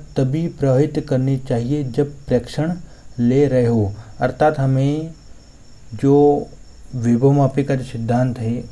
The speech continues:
उसके अंदर तभी विद्युत धारा हमें प्रवाहित करनी चाहिए जब हम उसमें रीडिंग नोट कर रहे हो या प्रेक्षण ले रहे हैं, तभी हमें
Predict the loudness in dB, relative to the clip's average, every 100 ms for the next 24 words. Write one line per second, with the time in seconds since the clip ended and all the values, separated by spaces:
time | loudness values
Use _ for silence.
0 | -16 -8 -8 -4 0 0 0 -2 -2 -4
1 | -4 -2 2 2 2 2 0 0 -2 -2
2 | -4 -4 -4 -2 0 -2 -2 -4 -4 -4
3 | -6 -6 -4 -2 -4 -6 -14 -20 -14 -10
4 | -10 0 0 0 -4 -4 0 0 -2 -6
5 | -14 -18 -20 -20 -20 -20 -20 -20 -20 -20
6 | -20 -20 -20 -10 -2 -2 -2 -2 -2 -2
7 | -2 -2 -2 -2 -2 0 0 -2 -4 -2
8 | -2 -4 -6 -4 -2 0 0 -2 -4 -6
9 | -4 -4 -4 -4 -4 -4 -8 -18 -12 -2
10 | 0 2 0 -2 -2 -4 -6 -8 -18 -20
11 | -10 -6 -2 -2 -2 -6